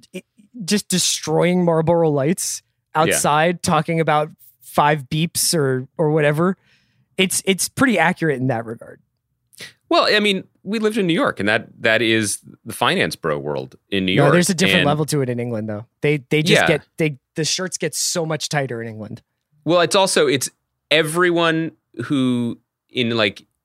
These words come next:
Speaker 2: everyone who is beating up the main characters in Withnail and I, but <laughs> on a hundred times more cocaine, right? Like,
Speaker 1: Yeah.
Speaker 2: it's that, that's the culture, which, all right, <laughs> respect, I guess.
Speaker 1: <laughs>
Speaker 2: Um, couple, couple yards on that. No, but I,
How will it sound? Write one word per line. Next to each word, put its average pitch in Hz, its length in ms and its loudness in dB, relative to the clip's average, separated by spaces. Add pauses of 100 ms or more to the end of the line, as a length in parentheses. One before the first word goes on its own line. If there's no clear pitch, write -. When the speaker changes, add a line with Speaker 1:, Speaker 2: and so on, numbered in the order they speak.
(140)
Speaker 2:
everyone 160 360 2
who 139 100 0
is 113 120 0
beating 117 460 0
up 101 280 -2
the 110 160 -4
main 98 240 0
characters 95 420 0
in 85 140 -4
Withnail 101 400 0
and 107 100 0
I, 113 300 -2 (340)
but 98 220 0
<laughs> - 40 -20
on 95 260 0
a 90 60 2
hundred 113 460 -2
times 95 320 -2
more 90 160 -2
cocaine, 73 500 -6
right? 92 260 -2 (100)
Like, 95 160 2
Speaker 1:
Yeah. 135 160 -2 (540)
Speaker 2:
it's 117 280 -6 (240)
that, 117 300 2
that's 107 280 0
the - 80 -8
culture, 78 520 -6
which, - 400 -4 (440)
all 113 160 0
right, 139 300 0 (120)
<laughs> - 0 -
respect, - 680 -2 (180)
I 202 80 6
guess. 185 380 2 (300)
Speaker 1:
<laughs> - 280 -8
Speaker 2:
Um, 113 560 0 (280)
couple, 117 260 -2
couple 110 240 0
yards 98 320 0
on 98 160 0
that. 95 240 0 (280)
No, 254 160 4
but 175 120 2
I, 127 140 2